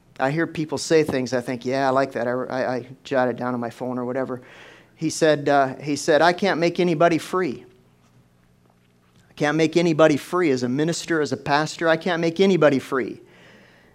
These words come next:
But I can tell people the truth, and the truth will make you free." You know, and James said this. He said, he said, "Of his own will begat he us with the truth."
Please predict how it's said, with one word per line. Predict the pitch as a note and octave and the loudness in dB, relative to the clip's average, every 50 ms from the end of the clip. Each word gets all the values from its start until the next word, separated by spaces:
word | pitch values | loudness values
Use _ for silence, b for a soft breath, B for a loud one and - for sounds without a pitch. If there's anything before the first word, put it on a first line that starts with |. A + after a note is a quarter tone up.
| b b b _ - | b b b _ -4
But | B2+ C3 C3+ | 2 2 2
I | C#3 | 2
can | C#3+ C3+ | 2 0
tell | B2 D#3 D3+ | 0 2 2
people | D3 D3+ D#3+ D3 C#3+ C#3+ A#2+ | 2 2 0 -2 -2 -4 -6
the | A2+ | -6
truth, | A2+ - - E3+ D3 A2+ G#2 - - - - b b b b b b b b b _ - | -8 -6 -6 -6 -6 -6 -8 -12 -18 -20 -20 b b b b b b b b b _ -12
and | A#2 A2 | -10 -10
the | G#2 | -10
truth | - - F3 E3 D#3 | -8 -8 -8 -6 -6
will | - A#2+ | -6 -6
make | A2+ G#2+ G2+ G2+ | -6 -8 -8 -10
you | G#2 F#2 | -12 -14
free." | - - A1 A1 - - - - - - _ _ _ _ _ _ b b b b b b b b b b _ B2 | -12 -12 -12 -12 -12 -14 -18 -20 -20 -20 _ _ _ _ _ _ b b b b b b b b b b _ -2
You | C3 | 0
know, | C#3+ D3 | 0 2
and | D3 C#3 C#3 | 2 0 2
James | C#3+ E3 F#3 F#3 F3 D#3+ | 4 4 4 4 2 0
said | - - E3+ D#3 D3+ C#3 C3 | 0 0 2 2 2 2 2
this. | D3+ D3+ D#3 D3+ - | 0 0 0 0 -2
He | D#3+ D3 | -4 -4
said, | C#3 - - E3 D#3+ D#3 C#3 B2 - - - _ | -2 0 0 2 2 0 -2 -6 -10 -16 -16 _
he | - D3 | -6 -6
said, | C#3 - F#3+ F3 D#3+ | -2 2 2 4 4
"Of | E3+ | 4
his | E3+ D#3+ D3 F3 | 2 2 2 2
own | F3+ F#3 F3+ F3 D#3 | 2 2 0 0 2
will | E3 F#3 G3 G3 F3+ | 2 4 4 4 4
begat | D3+ D#3 D3 D3 E3+ F3 F3 E3+ | 4 0 2 4 4 4 4 4
he | F#3 F3+ F3 F3+ | 2 2 4 4
us | F#3 F3+ - | 2 2 4
with | F#3+ F#3+ G3 - | 4 2 4 2
the | - | -2
truth." | - - - A#3 C4+ F4 D#4+ G#3+ C#3+ - - - - - | -6 -2 2 6 6 8 8 6 4 0 -8 -16 -20 -20